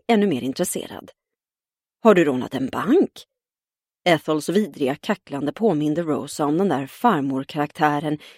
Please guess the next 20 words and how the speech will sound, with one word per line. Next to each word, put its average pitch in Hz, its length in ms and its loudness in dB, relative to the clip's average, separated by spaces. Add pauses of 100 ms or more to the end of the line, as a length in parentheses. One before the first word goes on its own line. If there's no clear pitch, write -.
i 220 100 -2
Catherine 170 540 -2
Tate - 360 -8
Show. - 380 -10 (1080)
Rosa 202 320 6
letade 175 420 0
efter - 180 -10
sina 139 200 -2
nycklar. - 440 -8 (1080)
"Säg 170 260 4
inget 135 220 0
till 151 120 -2
någon." 165 280 -4 (760)
Hon 170 100 0
satte 175 300 0
fingret - 360 -12
för 180 80 -2
munnen 143 300 -6
och 151 60 -4
blinkade. - 440 -12